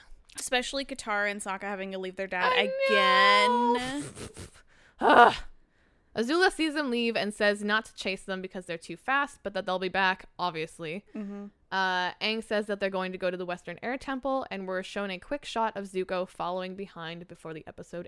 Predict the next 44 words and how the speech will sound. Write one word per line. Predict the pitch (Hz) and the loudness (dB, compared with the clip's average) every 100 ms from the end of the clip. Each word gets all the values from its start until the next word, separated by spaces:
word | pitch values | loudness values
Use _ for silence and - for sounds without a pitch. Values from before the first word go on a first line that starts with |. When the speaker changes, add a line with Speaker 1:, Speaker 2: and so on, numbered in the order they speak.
| - | -14
Speaker 2:
ends. | 139 - - - - - - _ | -16 -16 -20 -20 -20 -20 -20 _
Speaker 1:
Yeah. | 151 165 220 226 170 - _ _ _ _ _ _ _ - | -20 -10 -4 -4 -4 -8 _ _ _ _ _ _ _ 0
And | 262 269 | 2 2
so, | 302 277 269 262 - _ - _ | 2 4 4 2 -4 _ -20 _
let | 262 269 | 2 2
me | 294 | 2
just | 320 294 | -2 -2
say, | 262 | -2
when | 254 | -2
they | 226 | -4
say | 233 254 | -4 -2
the | 202 | -2
Western | 170 - - 240 | -4 -6 -8 -6
Air | 233 233 | -4 -4
Temple, | 254 247 269 277 | -6 -6 -4 -2
I | 277 | 0
was | 208 208 | 0 -2
like, | 202 | -4
"Cool, | - 403 | 0 0
the | 208 | 2
Air | 294 294 | 2 0
Temple." | 220 190 160 160 | -2 -4 -4 -4
And | - | -4
then | 214 | -2
we | 226 | 0
get | 220 220 | 2 2
there, | 208 185 | 2 2
and | 180 | 0
I'm | 180 | -2
Speaker 2:
Mm-hmm. | |
Speaker 1:
like, | 185 180 180 - _ | -2 -2 -4 -12 _
"This | 208 190 | -8 -6
isn't | 202 190 190 - _ _ - - | -8 -8 -10 -12 _ _ -20 -8
the | 208 | -4
Speaker 2:
We | 196 | -2
Speaker 1:
one | 190 | 2
Speaker 2:
haven't | 302 240 254 | 2 2 0
Speaker 1:
we've | 240 | 2
been | 392 427 440 | 4 6 4
Speaker 2:
been | |
Speaker 1:
to." | - | 4
Speaker 2:
here | 415 415 415 | 6 6 8
Speaker 1:
<laughs> | 427 | 8
Speaker 2:
yet. | 392 | 12